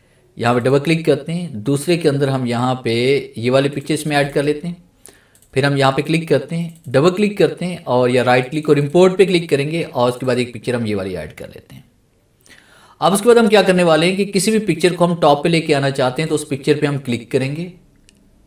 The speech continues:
एडिट पे आएंगे और उसके बाद bring to front पे आएंगे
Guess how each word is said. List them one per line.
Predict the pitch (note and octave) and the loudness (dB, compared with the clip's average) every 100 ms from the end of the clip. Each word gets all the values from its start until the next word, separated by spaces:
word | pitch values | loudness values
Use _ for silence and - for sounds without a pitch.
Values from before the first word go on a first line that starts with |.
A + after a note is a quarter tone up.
| _ _ _ - | _ _ _ -4
एडिट | B2+ C#3 D#3+ | 0 2 4
पे | F#3 | 4
आएंगे | D#3+ C#3+ D3+ F3 - _ _ _ - | 4 2 -4 -10 -14 _ _ _ -2
और | F#3+ G3+ | 2 2
उसके | F3 D#3 | 2 4
बाद | C#3 B2 A2 | 4 2 0
bring | C#3+ D3+ | 0 0
to | D#3+ | -4
front | D3 A#2+ A2+ | -4 -2 -2
पे | A#2 F#2+ | -4 -4
आएंगे | D2 - - | -8 -16 -20